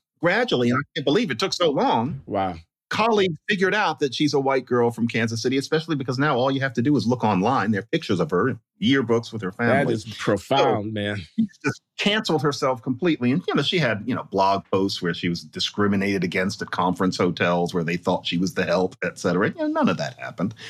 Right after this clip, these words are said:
Speaker 1: There would not be people like her. There's a little list at this point of Rachel Dolezals and Jessica Krugs. There wouldn't be people like that fifty years ago because being black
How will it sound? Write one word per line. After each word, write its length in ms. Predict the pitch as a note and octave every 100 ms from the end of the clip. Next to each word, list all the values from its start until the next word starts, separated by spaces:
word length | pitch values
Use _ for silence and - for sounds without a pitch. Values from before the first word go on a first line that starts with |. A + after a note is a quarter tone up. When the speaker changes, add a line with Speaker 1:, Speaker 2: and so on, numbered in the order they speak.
| - _ _ _
Speaker 1:
There 160 | F3 E3
would 200 | F3 E3
not 340 | F#3 G3+ C3
be 200 | F3 D#3+
people 280 | B2+ A#2 G2
like 180 | F2 G#2
her. 80 |
There's 160 | F#2 A2
a 40 |
little 280 | C3+ E3+ C#3
list 280 | C3+ A#2 -
at 100 | F#2
this 140 | E2
point 280 | - F2 D#2
of 120 | D#2
Rachel 280 | F#2 A2 A2+
Dolezals 480 | F#2+ F#2+ F#2 F2+ E2+
and 100 | E2
Jessica 380 | F#2 F#2 F2+ E2+
Krugs. 480 | - F#2+ E2 D#2 - - - _ -
There 80 | F3
wouldn't 240 | G#3+ F#3+
be 120 | F3+
people 240 | D3 A2+ F#2
like 240 | E2 E2
that 300 | D#2+ D#2 - - _ _
fifty 240 | A2 A2
years 320 | E2+ D#2+ D2 -
ago 260 | C#2 C2+ - _ -
because 400 | A#2 A2 G#2 - _
being 280 | B2+ A#2+ A2
black 280 | A2 G#2+